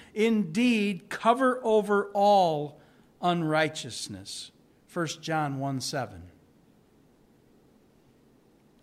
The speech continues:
You see, in Christ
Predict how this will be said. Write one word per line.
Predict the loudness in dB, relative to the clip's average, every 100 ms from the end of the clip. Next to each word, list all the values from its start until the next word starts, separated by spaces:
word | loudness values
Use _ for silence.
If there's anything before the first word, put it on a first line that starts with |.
| _ -20 -6
You | -2
see, | -2 -2 -4 -10 -20 _
in | 0 2 4 0
Christ | 0 2 2 2 -2 -4 -8 -10